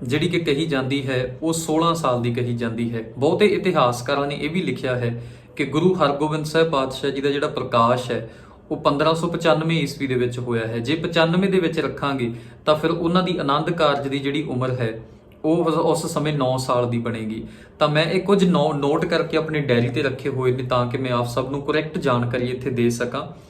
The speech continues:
ਤਾਂ ਉਸ ਤੋਂ ਬਾਅਦ ਜਦੋਂ ਪ-, ਸੋਲਾਂ ਸੌ ਪੰਜ ਈਸਵੀ ਦੇ ਵਿੱਚ ਅਕਬਰ ਦੀ ਮੌਤ ਹੋ ਜਾਂਦੀ ਹੈ, ਤਾਂ ਉਸ ਤੋਂ ਬਾਅਦ ਜਿਹੜਾ ਉਸ ਦਾ ਪੁੱਤਰ ਹੈ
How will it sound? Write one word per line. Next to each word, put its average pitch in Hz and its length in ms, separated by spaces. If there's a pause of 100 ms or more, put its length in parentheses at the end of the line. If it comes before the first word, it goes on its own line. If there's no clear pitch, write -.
(440)
ਤਾਂ 170 100
ਉਸ 180 260
ਤੋਂ 240 140
ਬਾਅਦ 185 280
ਜਦੋਂ 165 320 (640)
ਪ-, 147 220
ਸੋਲਾਂ 175 420
ਸੌ 147 400
ਪੰਜ 165 440
ਈਸਵੀ 160 340
ਦੇ 160 80
ਵਿੱਚ 143 240
ਅਕਬਰ - 360
ਦੀ 175 180
ਮੌਤ 123 300
ਹੋ 123 160
ਜਾਂਦੀ 110 380
ਹੈ, 107 60 (540)
ਤਾਂ 151 80
ਉਸ 165 200
ਤੋਂ 180 160
ਬਾਅਦ 151 280
ਜਿਹੜਾ 151 160
ਉਸ 147 260
ਦਾ 143 360 (160)
ਪੁੱਤਰ 139 380
ਹੈ 110 120